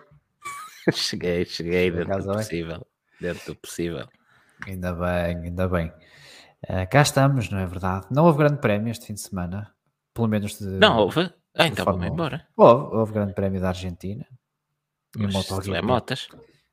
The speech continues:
Speaker 2: moto G P. Mas teve quase para não haver.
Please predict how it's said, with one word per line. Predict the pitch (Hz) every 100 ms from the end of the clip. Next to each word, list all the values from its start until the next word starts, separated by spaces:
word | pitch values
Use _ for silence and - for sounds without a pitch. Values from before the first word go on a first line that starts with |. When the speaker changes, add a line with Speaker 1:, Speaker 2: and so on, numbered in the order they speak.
| -
Speaker 2:
moto | 113 104 104 107
G | 98 92 113 104
P. | - 87 - _ _ _ _ _ _ _ _ _ - -
Mas | 143 139
teve | - 120
quase | - 123
para | 131
não | 139
haver. | 160 170 165 160